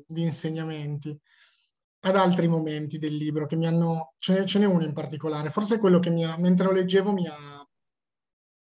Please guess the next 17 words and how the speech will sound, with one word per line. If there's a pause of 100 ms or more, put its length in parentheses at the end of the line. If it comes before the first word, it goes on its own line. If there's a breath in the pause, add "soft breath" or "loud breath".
(460)
proprio
un
po'
destabilizzato
anche,
nel
senso
che
è
un
momento
in
cui (1600)
Joe (440)
chiama
suo
papà,